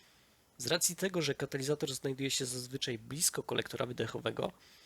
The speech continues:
to może on szybko się nagrzewać. Pierwsze reakcje zaczynają następować, gdy temperatura katalizatora wynosi około dwieście stopni Celsjusza.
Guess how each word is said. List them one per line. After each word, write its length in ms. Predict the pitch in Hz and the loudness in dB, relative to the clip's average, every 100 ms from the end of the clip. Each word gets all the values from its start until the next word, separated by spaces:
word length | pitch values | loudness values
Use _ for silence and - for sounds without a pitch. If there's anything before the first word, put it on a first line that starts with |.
| - - | -16 -6
to 80 | |
może 200 | 196 180 | 0 2
on 80 | 175 | 4
szybko 340 | 165 - - - | 4 4 0 -2
się 160 | - | 2
nagrzewać. 600 | 139 123 101 98 - - - - - - - - - | 2 4 4 2 -2 -10 -12 -20 -16 -16 -16 -12 -2
Pierwsze 320 | 180 - 190 | 0 4 4
reakcje 400 | 143 147 - 113 | 4 2 0 0
zaczynają 420 | 104 - 131 123 | 0 2 2 2
następować, 680 | 117 - 117 123 143 120 - | 2 0 0 0 2 2 0
gdy 160 | 120 | -4
temperatura 560 | 110 117 - 117 - 117 | -4 -4 -4 -4 -2 -4
katalizatora 640 | - - 113 117 110 131 131 | -4 -2 -2 0 0 0 0
wynosi 360 | 117 117 - | 0 0 0
około 260 | 120 - 107 | 0 2 2
dwieście 360 | 107 120 - | 2 -2 0
stopni 340 | 117 117 - 113 | -2 -4 -6 -6
Celsjusza. 580 | - 107 - 117 - | -6 -6 -6 -6 -8